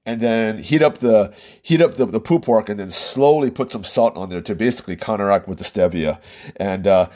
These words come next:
but I don't think I can fix the, the, uh, the, the smokeless.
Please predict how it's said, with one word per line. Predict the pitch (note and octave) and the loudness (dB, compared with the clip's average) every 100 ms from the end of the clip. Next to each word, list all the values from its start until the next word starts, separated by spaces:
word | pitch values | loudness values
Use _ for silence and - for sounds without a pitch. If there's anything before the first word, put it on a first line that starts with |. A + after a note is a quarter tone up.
| - | -2
but | B2+ | 0
I | F#2+ | 4
don't | C#3+ C#3 | 2 2
think | C3 | -2
I | A#2 | -4
can | G2+ | -6
fix | F#2 B2+ - - | -6 -6 -6 -2
the, | G#2+ F#2 E2 - _ _ _ | 2 2 2 -2 _ _ _
the, | F#2 F#2+ | -2 2
uh, | F2+ E2 E2+ D#2+ | 2 2 2 0
the, | E2 E2+ | -4 -10
the | E2+ F2 E2+ D#2 | -10 -4 -2 -4
smokeless. | - A#2+ A#2+ G2+ E2+ - | -2 -2 0 -2 -4 -8